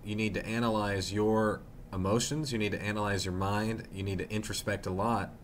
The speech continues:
and ask yourself, "Can I handle retracements?" If retracements don't bother you, you're probably a swing trader. If you are like me, and every single time that the market moves against you, you're pissed,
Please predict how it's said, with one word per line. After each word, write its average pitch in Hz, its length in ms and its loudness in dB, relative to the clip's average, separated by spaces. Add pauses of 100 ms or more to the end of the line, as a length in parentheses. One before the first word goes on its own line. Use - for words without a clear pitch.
and 92 100 -2
ask 110 280 -2
yourself, 98 480 0
"Can 120 240 -2
I 127 100 0
handle 120 360 0
retracements?" 98 840 -2 (680)
If 101 160 0
retracements 139 560 2
don't 135 160 4
bother 131 280 2
you, 113 80 2
you're 127 80 0
probably 104 300 2
a - 20 4
swing 131 260 2
trader. 87 400 0 (560)
If 110 220 -2
you 175 260 4
are 135 100 6
like 127 240 2
me, 123 520 2
and 104 280 -2
every 131 260 2
single 135 240 4
time 127 260 2
that 117 100 -2
the 113 80 0
market 117 420 2
moves 110 260 2
against 113 340 0
you, 95 100 0
you're 110 220 2
pissed, 117 560 0